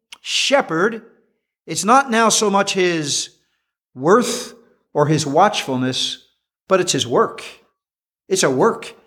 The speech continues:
to feed the people of God. And when you think about the leader or the guide, of course, you're thinking about his walk. He's walking in such a way that others can follow him.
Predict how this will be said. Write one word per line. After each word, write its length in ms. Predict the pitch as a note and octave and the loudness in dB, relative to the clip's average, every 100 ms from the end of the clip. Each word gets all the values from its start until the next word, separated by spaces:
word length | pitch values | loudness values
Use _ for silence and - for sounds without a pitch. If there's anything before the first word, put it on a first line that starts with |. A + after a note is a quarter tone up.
| - | -12
to 80 | D3+ | -10
feed 320 | - G3+ G3+ | -2 0 2
the 80 | D#3+ | -2
people 320 | F3 F#3 D3+ | -4 -6 -6
of 100 | C3 | -6
God. 480 | C3+ E3+ C#3+ G2 - - - - - | -2 -2 -2 -10 -16 -18 -18 -20 -4
And 140 | G3+ G3+ | 0 2
when 100 | G3+ | 0
you 120 | G3+ | -2
think 180 | A3 B3 | -2 -2
about 340 | G#3 G3 F#3+ | 2 2 2
the 300 | F#3+ F#3+ F#3+ | 2 2 2
leader 480 | E3+ E3 A3+ C4 A3 | -4 -2 0 2 2
or 180 | F3 F3 | 2 0
the 140 | D#3+ | -2
guide, 720 | C#3+ F3 F#3+ C#3+ C#3 F#3+ G#3 - _ - | 0 2 4 4 2 0 -2 -12 _ -14
of 160 | C3+ | -12
course, 460 | - D#3+ D3 - - - _ - | -2 0 0 -2 -10 -14 _ -10
you're 100 | C3+ | -6
thinking 300 | E3+ D3+ D#3 | -6 -6 -6
about 160 | D3 | -4
his 160 | C#3+ C#3 | -4 -10
walk. 480 | E3 A3 - - - _ _ _ _ _ _ _ _ | -6 -6 -6 -12 -20 _ _ _ _ _ _ _ _
He's 320 | - E3 D#3 | -10 -6 -4
walking 460 | D3+ G3 B3+ B3 G#3+ | 2 2 4 0 -4
in 80 | |
such 300 | G#3 G#3 G3 | -4 -4 -4
a 60 | E3+ | -4
way 520 | C#3 C3+ C#3 C#3 C3+ - _ _ | -4 -2 0 -2 -6 -16 _ _
that 200 | D#3 D#3+ D#3 | -4 -4 0
others 320 | F3 F3+ F3 | -2 -2 -4
can 160 | E3 | -8
follow 460 | D#3 - D3+ D3+ D3 | -10 -6 -4 -4 -6
him. 340 | C#3+ C#3 A2 | -8 -12 -12